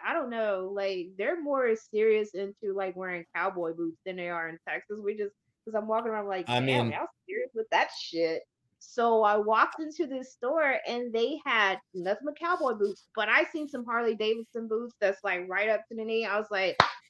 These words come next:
Speaker 1: "Now I want those." Those are, like, my type of boots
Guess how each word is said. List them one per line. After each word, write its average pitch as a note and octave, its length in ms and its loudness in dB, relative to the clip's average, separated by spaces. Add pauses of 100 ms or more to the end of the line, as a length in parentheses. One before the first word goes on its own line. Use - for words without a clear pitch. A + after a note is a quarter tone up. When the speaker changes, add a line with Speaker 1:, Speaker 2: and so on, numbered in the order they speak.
Speaker 1:
"Now G#3 280 0
I G#3 40 2
want G#3 260 0
those." F#3+ 260 -2
Those F#4 280 6
are, F#4 60 0
like, B3+ 260 2
my A3 320 2 (140)
type F#3 400 -4
of G3 180 2
boots F3+ 300 2